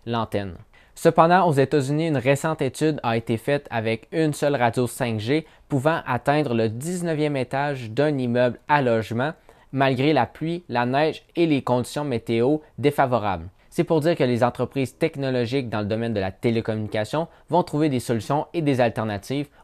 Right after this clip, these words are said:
aux problèmes de la cinq G. Numéro trois,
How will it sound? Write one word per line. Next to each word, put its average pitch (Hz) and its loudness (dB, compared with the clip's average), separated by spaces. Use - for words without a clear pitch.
aux 139 2
problèmes 123 0
de 120 2
la 123 2
cinq 101 -8
G. 92 -10
Numéro 156 6
trois, 123 0